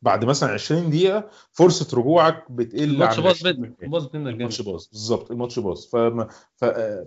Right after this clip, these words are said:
Speaker 1: فما فيش حل غير إن أنت تتقدم وت-، وتهولد بقى، إن أنت تتقدم وتلعب، وتلعب إن أنت رايح ند للند، وإن أنت تبقى شايف الماتشات اللي فاتت بتاعت ليفربول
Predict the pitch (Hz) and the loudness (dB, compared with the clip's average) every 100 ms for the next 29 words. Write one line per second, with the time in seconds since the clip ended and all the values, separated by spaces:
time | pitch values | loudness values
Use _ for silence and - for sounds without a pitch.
0 | - 107 107 98 95 110 107 165 - 208 | -6 -6 -6 -14 -12 -6 -2 0 2 4
1 | 143 151 208 175 151 220 220 220 - 165 | 4 6 6 4 2 -2 -4 -6 -6 -2
2 | 196 170 269 - _ _ _ - 127 139 | 0 0 -4 -8 _ _ _ -2 2 2
3 | 135 135 127 - 175 220 151 135 160 135 | 0 -6 -6 4 6 6 6 4 4 0
4 | 156 131 127 123 101 104 196 160 - - | -4 -4 -2 -2 -2 4 6 6 4 -6
5 | 123 190 196 156 131 165 160 147 151 - | -6 2 4 2 0 -4 -2 -2 -4 -6
6 | 143 127 117 110 160 170 156 _ _ 143 | -8 -6 -6 -6 -6 -6 -10 _ _ -10
7 | 165 165 180 - 214 233 214 151 143 139 | -8 -2 0 4 6 6 2 -4 -4 -4
8 | 139 185 180 143 185 - 131 127 131 123 | -6 -6 -4 -4 -6 -4 -4 -2 -2 -2
9 | 139 208 | -2 -6